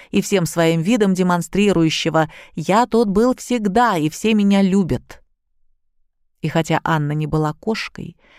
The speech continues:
приручить её было всё же задачей не из лёгких. Бывшая воспитанница детдома, сбежавшая в Москву за лёгкими деньгами, оказалась в ловушке собственного обаяния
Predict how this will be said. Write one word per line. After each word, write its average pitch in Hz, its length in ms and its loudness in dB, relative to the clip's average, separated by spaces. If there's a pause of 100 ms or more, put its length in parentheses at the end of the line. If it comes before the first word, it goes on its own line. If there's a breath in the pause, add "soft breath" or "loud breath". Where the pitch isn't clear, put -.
(160 soft breath)
приручить 180 600 0
её 214 200 2
было 151 240 0
всё 147 220 -2
же 151 100 -2
задачей 160 480 -2
не 160 220 -2
из 170 100 -6
лёгких. - 800 -8 (840)
Бывшая 214 440 0
воспитанница 190 760 0
детдома, 175 680 0
сбежавшая 147 760 0
в 143 60 -8
Москву 160 400 -2
за 151 140 0
лёгкими 151 440 -2
деньгами, 190 680 0 (400 loud breath)
оказалась 254 720 2
в 196 120 0
ловушке 214 560 0
собственного 175 680 0
обаяния 233 960 0